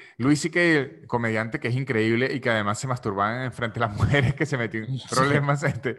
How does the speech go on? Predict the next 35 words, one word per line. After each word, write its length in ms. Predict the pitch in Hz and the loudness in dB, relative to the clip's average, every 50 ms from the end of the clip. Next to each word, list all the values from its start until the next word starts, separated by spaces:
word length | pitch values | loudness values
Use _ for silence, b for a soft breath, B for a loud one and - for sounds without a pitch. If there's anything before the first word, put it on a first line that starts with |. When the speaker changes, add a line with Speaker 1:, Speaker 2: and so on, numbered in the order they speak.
| B B 175 180 180 170 147 113 B | B B -10 -10 -10 -12 -14 -16 B
Speaker 1:
eh, 560 | - 117 113 113 110 110 107 107 104 101 104 - B B B B B B B B B _ _ _ _ _ _ | 0 2 4 6 6 6 6 4 4 2 -2 -8 B B B B B B B B B _ _ _ _ _ _
eh, 160 | - - - _ | -12 -12 -4 _
él, 540 | 190 196 196 185 175 170 170 175 196 - - - - - | 4 6 6 6 6 4 4 0 -2 -4 -10 -14 -14 0
por 240 | - 143 131 123 131 | 2 4 4 6 4
muchos 500 | 139 151 165 185 208 - - 208 - - | 4 2 0 0 -2 -4 -6 -8 -8 -6
años 180 | 196 190 196 208 | -6 -6 -4 -6
en 60 | 214 | -6
su 120 | 196 - - | -8 -6 -4
carrera, 360 | - 127 123 143 147 139 131 | -2 -2 -2 -2 -2 -2 -2
muchos, 680 | 131 131 151 175 208 226 208 - - - 120 98 95 110 | 0 2 2 2 2 2 0 -2 -4 -6 -6 -6 -4 -6
digamos 560 | 117 113 123 123 135 165 196 196 - - - _ _ | -2 0 0 0 0 -2 -4 -6 -6 -12 -18 _ _
diez, 680 | 151 156 151 165 180 190 196 185 - - - - _ _ _ _ _ _ - | -10 -8 -4 -2 -2 -2 -2 -6 -10 -16 -20 -20 _ _ _ _ _ _ -6
quince 440 | - 180 190 185 175 - 202 196 | -4 -2 -2 -2 -2 -2 -2 0
años, 560 | 185 180 165 156 147 156 180 190 - - - _ _ _ _ _ | 2 0 0 0 0 -2 -4 -6 -6 -10 -16 _ _ _ _ _
él 440 | 139 139 147 160 156 156 - - - - | 0 2 2 2 0 -4 -8 -16 -10 -4
lo 100 | 147 151 | 0 0
admite. 380 | 147 147 165 165 147 - 131 139 | 0 0 0 -4 -4 -2 -2 -2
Esto 220 | 147 143 - 190 | -2 -2 -4 -4
no 60 | 190 202 | -2 -2
lo 60 | 190 | -4
estoy 140 | 190 - 202 | -4 -6 -6
diciendo 240 | - 214 202 208 | -6 -6 -4 -4
en 60 | 214 208 | -2 -2
mi 80 | 196 | -2
opinión, 320 | 175 143 143 135 139 151 160 | -2 -2 -2 -2 -2 -2 -4
sino 400 | 190 214 202 175 131 110 b b b b b b | -4 -4 -2 -2 -4 -4 b b b b b b
estoy 440 | _ - 151 156 151 151 - - - _ | _ -2 0 0 0 -2 -8 -20 -8 _
parafraseando 560 | - 175 170 160 - 135 131 - 139 135 147 | -2 0 0 0 -2 -4 -2 -2 -2 -2 -2
una 100 | 156 165 170 | 0 0 -2
his-, 200 | 160 - - - - | -2 -4 -8 -8 -6
historia 500 | 147 151 147 - 180 175 185 190 202 196 | -6 -6 -2 0 2 2 2 2 0 0
que 80 | 180 | -4
él 80 | 156 139 | -4 -4
mismo 420 | 139 147 151 151 165 165 165 - _ _ _ | -2 -4 -2 -2 -2 -4 -6 -10 _ _ _
contó. 600 | - 123 113 113 101 - 131 131 160 202 - - | -6 -4 -4 -2 0 2 2 2 0 -2 -8 -14